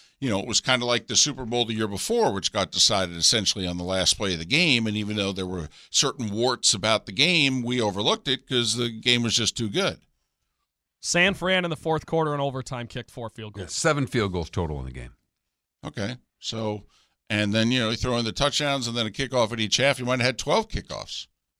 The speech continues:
Speaker 1: in this game. Not a single return. Right.
Speaker 3: So how would you best adjust the kickoff? Eliminate the fair catch, move the kickoff back to the thirty, or move the touchback up to the thirty-five?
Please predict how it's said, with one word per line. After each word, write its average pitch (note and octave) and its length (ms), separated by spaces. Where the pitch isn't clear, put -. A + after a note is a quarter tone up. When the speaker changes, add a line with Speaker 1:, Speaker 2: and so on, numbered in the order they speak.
Speaker 1:
in F2 120
this D2 180
game. - 220
Not A2 380
a C3 80
single D#3 800
return. G#2+ 460
Right. A#2+ 120
Speaker 3:
So D3 160
how F3 220
would F#3 140
you G3+ 80
best F3 320
adjust D3+ 420
the C3+ 80
kickoff? E2 560
Eliminate E3 400
the D3 80
fair D3 220
catch, G3+ 500
move D#3 180
the D3 80
kickoff D#3+ 420
back D#3+ 220
to D3 60
the B2+ 100
thirty, F#3 520
or A#2+ 100
move D#3+ 240
the D#3+ 80
touchback C#3+ 720
up D#3+ 240
to C#3 80
the B2+ 140
thirty-five? A#2 880